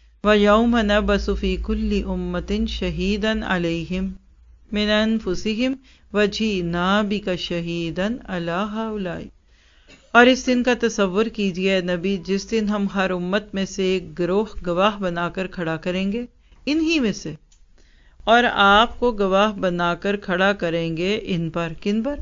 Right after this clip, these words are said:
अहले अरब पर, यानी अरबों पर आप गवाह बनेंगे और आपके बाद बाकी लोगों पर आपकी उम्मत गवाह बनेगी।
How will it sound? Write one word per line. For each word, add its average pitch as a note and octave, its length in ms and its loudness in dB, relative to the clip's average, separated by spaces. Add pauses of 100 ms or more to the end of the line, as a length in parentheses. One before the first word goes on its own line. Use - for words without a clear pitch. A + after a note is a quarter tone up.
अहले E3+ 320 -2
अरब D#3+ 220 -2
पर, D#3 240 -14 (500)
यानी G3+ 160 2
अरबों F#3+ 440 4
पर G#3+ 200 2
आप F3+ 220 2
गवाह F3+ 280 0
बनेंगे F#3+ 540 0
और F3+ 500 0
आपके F#3+ 560 2
बाद F3 260 2
बाकी E3+ 440 -2
लोगों E3 340 -2
पर F#3+ 180 0
आपकी E3+ 400 -6
उम्मत E3 320 -4
गवाह E3 220 -6
बनेगी। E3 440 -10